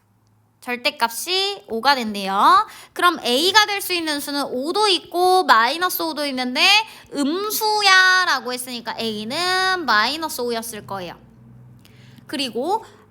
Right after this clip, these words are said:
마이너스 육의 절대값을 B라고 하겠대요. 마이너스 육의 절대값이 얼마죠, 아가들?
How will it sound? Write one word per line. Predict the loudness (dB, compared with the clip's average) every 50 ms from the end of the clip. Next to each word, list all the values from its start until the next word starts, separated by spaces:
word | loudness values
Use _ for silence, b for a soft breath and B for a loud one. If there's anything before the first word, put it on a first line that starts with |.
| _
마이너스 | 4 6 8 8 8 6 6 4 0 -2 0 2 2 2 2 0 -2 -2 -2 -2 -2 -2 -2
육의 | -4 -4 0 2 4 4 4 4 2
절대값을 | -2 -4 -2 0 0 0 -2 -2 -2 -4 -4 -2 0 0 0 0 0 -4 -6 -4 -2 0 2 2 2 2 2 0 0 -2 -4 -6
B라고 | -2 0 4 6 6 6 6 4 4
하겠대요. | 4 4 4 0 -4 -8 -8 -10 -8 0
마이너스 | 2 4 4 4 4 2 -2 -2 -4 -4 -2 -4 -4
육의 | -6 -4 -2 -4 -4
절대값이 | -4 -6 -8 -8 -6 -6 -6 -6 -4 -4
얼마죠, | -4 -4 -2 -2 -2 -2 -2 -2
아가들? | -2 -4 -4 -6 -4 -4 -4 -4 -4 -6 -12 _